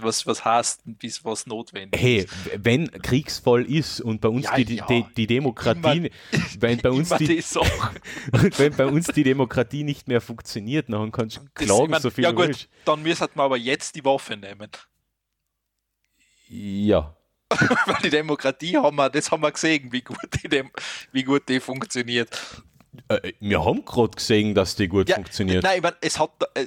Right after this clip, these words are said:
Speaker 1: das stimmt, aber man hat vorher gesehen, was passiert, wenn so eine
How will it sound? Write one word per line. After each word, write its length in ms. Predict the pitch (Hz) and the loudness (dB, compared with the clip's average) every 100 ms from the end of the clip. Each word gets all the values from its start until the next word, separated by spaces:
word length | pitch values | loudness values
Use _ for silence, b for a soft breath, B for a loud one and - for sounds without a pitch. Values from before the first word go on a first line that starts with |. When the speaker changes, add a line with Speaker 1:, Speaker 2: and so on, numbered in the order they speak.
| - | -4
Speaker 1:
das 140 | 156 | -2
stimmt, 360 | - 170 147 - | 0 -2 -6 -12
aber 260 | - 123 135 | -2 2 2
man 200 | 135 123 | 0 0
hat 160 | 139 - | 0 -2
vorher 400 | 143 160 165 156 | 0 2 0 -2
gesehen, 480 | - 160 160 147 131 _ _ | -2 0 0 -6 -18 _ _
was 200 | 135 - | 0 0
passiert, 640 | - - 147 156 170 - 135 | -4 -4 -2 -2 -2 -4 -4
wenn 180 | 135 | -2
so 320 | 139 - 143 131 | -2 0 0 0
eine 920 | 131 131 127 123 120 120 117 120 | -2 0 2 2 2 2 2 2